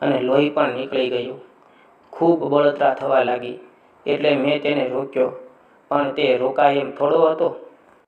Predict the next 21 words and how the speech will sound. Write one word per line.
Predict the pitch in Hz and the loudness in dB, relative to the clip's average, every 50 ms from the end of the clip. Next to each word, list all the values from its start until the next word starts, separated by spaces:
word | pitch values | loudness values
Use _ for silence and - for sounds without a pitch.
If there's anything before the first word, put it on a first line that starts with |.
| _ _ _ _ _ _ _ _ - | _ _ _ _ _ _ _ _ -4
તેણે | 135 139 139 143 143 143 | -2 0 0 0 -2 0
તો | - 175 170 160 147 - - - - - | 2 2 2 2 0 -2 -12 -16 -10 -4
થૂંક | - 151 151 143 135 | 0 0 2 2 2
લગાવીને | 131 123 123 131 139 151 151 147 160 170 185 180 - - - - - - - _ - | 2 4 4 4 6 6 4 4 2 0 0 -2 -2 -4 -8 -16 -20 -20 -20 _ -6
મારી | 127 135 135 143 143 143 | -2 0 0 0 0 -2
ગુફાને | 139 139 139 - 151 147 147 139 127 | -4 -6 -4 -2 0 0 0 0 -4
ફાડી | 123 - 139 139 139 - 131 | -4 -2 -2 -2 0 0 -2
નાખી. | 117 117 117 120 120 123 123 - - - - _ _ _ _ _ _ _ _ _ _ - | -6 -6 -8 -8 -10 -10 -14 -16 -16 -20 -20 _ _ _ _ _ _ _ _ _ _ 0
થોડા | - 139 143 147 147 | 4 4 4 4 4
સમય | 143 - 147 147 143 143 143 | 2 0 0 0 0 -2 -2
પછી | 147 143 143 - 185 170 170 - - - - - _ - | -2 -2 -2 0 -2 -2 -2 -4 -10 -18 -20 -16 _ 0
તેનુંય | 139 143 147 151 151 139 139 | 2 2 2 2 0 0 0
પાણી | 143 139 139 139 139 | 0 0 0 0 0
નીકળી | 127 123 123 123 - 123 123 120 | -2 -4 -6 -6 -4 -4 -4 -4
ગયું | 123 120 123 123 127 135 - - - - _ _ _ _ - | -2 -4 -4 -4 -6 -8 -12 -18 -20 -20 _ _ _ _ 0
અને | 139 139 139 131 131 | 2 2 2 2 2
તેનો | - 139 139 139 139 135 | 2 4 4 4 2 0
પોપટ | 139 139 139 139 - 165 160 160 - - - - - | 0 -2 -2 0 2 2 2 0 -2 -6 -16 -10 -4
શાંત | - 147 143 143 143 135 | 0 2 2 2 0 -2
થઈ | 131 - 135 139 135 | -4 -6 -4 -4 -4
ગયો. | 123 123 123 123 123 | -4 -4 -6 -6 -8